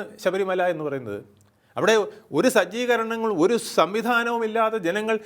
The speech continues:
കോടിക്കണക്കിന് വന്ന് അവരുടെ ഒരു ജ-, ജന്മത്തെ സ്-, ഏ, സ്വത്ത് മുഴുവൻ അവിടെ സമർപ്പിച്ചിട്ട് പോവുകയാണ്. അത് കൊള്ളയടിച്ചെന്ന് പറയുമ്പോൾ തന്നെ അവരുടെ മനസ്സ് തകർന്നു കാണും. പിന്നെ അവിടെ വരു-, വരുന്നത് തന്നെ പുണ്യം. ആ വരുന്നവന്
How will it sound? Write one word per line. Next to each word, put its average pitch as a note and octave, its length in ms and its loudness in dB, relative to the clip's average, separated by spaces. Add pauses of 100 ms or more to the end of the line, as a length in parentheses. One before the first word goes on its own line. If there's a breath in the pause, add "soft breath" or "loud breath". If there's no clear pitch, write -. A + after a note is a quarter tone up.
(160 loud breath)
കോടിക്കണക്കിന് A3 720 -2
വന്ന് G#3 340 -2 (280 loud breath)
അവരുടെ G#3+ 520 2 (220 loud breath)
ഒരു F#3 180 4 (440)
ജ-, D3 280 2
ജന്മത്തെ A3 580 2
സ്-, A3+ 200 -6 (100)
ഏ, F3 220 2
സ്വത്ത് E3 360 2
മുഴുവൻ A#3 340 4
അവിടെ G3 220 2
സമർപ്പിച്ചിട്ട് F#3+ 580 -2
പോവുകയാണ്. E3+ 440 -2 (380 loud breath)
അത് D#3+ 100 -2 (120)
കൊള്ളയടിച്ചെന്ന് A#3 640 2
പറയുമ്പോൾ A3+ 340 0
തന്നെ A3+ 200 -2
അവരുടെ A3 540 0
മനസ്സ് F#3+ 420 -2
തകർന്നു G#3 280 0
കാണും. C#3+ 360 -2 (360 soft breath)
പിന്നെ D#3 220 -2
അവിടെ G3+ 160 4
വരു-, G3 460 2 (120)
വരുന്നത് A3+ 560 2
തന്നെ A#3 120 0
പുണ്യം. G#3+ 380 -2
ആ F#3+ 280 2
വരുന്നവന് A#3+ 800 2